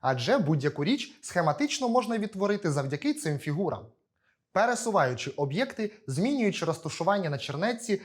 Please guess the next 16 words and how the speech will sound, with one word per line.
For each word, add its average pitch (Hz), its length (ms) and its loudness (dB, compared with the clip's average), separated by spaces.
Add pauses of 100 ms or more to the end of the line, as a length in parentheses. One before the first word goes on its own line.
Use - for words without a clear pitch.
(100)
ви 143 140 4
зрештою 160 480 2
знайдете 131 480 0
ракурс, 214 440 0 (140)
який 269 280 0
здається 202 500 0
вам 156 280 2
найяскравішим. 135 960 -4 (760)
Ракурс — 185 600 0
це 247 180 0
передача 147 600 2
руху 233 400 0
і 175 100 -2
простору 165 500 0
на 139 120 0
зображення, 117 560 0